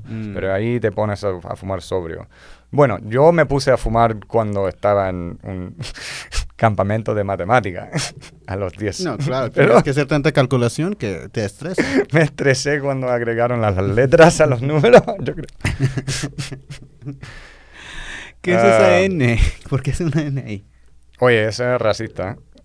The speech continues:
Speaker 2: ¿eh?
Speaker 1: ¿Por qué?
Speaker 2: <laughs>
Speaker 1: ¿Qué es ese N haciendo ahí? No puedes estar aquí, N.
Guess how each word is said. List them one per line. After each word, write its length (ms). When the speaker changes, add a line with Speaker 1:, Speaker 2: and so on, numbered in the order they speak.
Speaker 2:
¿eh? 200
Speaker 1:
¿Por 140
qué? 160
Speaker 2:
<laughs> 1000
Speaker 1:
¿Qué 160
es 120
ese 300
N 140
haciendo 300
ahí? 180
No 160
puedes 260
estar 220
aquí, 260
N. 260